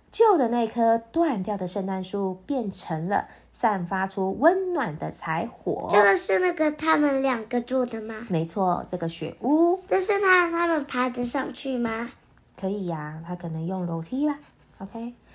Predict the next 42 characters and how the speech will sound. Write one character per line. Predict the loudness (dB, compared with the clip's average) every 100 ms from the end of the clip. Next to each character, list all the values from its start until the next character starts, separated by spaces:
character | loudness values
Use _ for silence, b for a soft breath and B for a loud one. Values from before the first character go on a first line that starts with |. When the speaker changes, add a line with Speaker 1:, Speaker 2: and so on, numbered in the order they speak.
| b b
Speaker 1:
好， | -14 -4
鳄 | 0 2
鱼 | 2 0
妹 | 0 0 -2
和 | -4 -6 -6 -8
长 | -8 -8
颈 | -6 -4 -2
鹿 | -2
弟 | 0 -2 -2 -4 -8 b b b -6
的 | -4
那 | -4 -4 -6
一 |
颗 | -4 -6
雪 | -6 -8 -8 -8
球 | -16 -12 -6 -2
啊， | -2 -2 -6
被 | -6
他 | -6 -6
们 | -6 -4
改 | -2 -4 -4
成 | -6 0
了 | 0
一 | 0 -2
间 | -2 -2
小 | -4 -2 0 0
雪 | -2 0 2 2
屋。 | 2 2 2 0 B B B B
圣 | -2 2
诞 | 4 4
老 | 4
人 | 6 6 4 2
就 | 0 2
站 | 2 2
在 | 2 0 0
屋 | 0 0
顶 | 0 -4 0
上， | 0 0 -2
开 | -4 -4
心 | -2 -4
地 | -4
笑 | 0 2 2
着。 | -2 -6